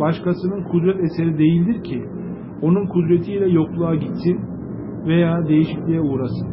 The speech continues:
Aksine bütün varlıklar O'nun kudretinin birer eseridir.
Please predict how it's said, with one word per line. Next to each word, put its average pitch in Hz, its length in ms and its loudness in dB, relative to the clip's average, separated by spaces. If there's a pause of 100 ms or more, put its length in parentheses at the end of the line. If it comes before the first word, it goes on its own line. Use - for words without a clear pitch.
(520)
Aksine 170 560 -2 (480)
bütün 214 280 -4
varlıklar 175 580 -2 (340)
O'nun 175 260 0
kudretinin 165 600 0
birer 160 200 -2
eseridir. 131 680 -8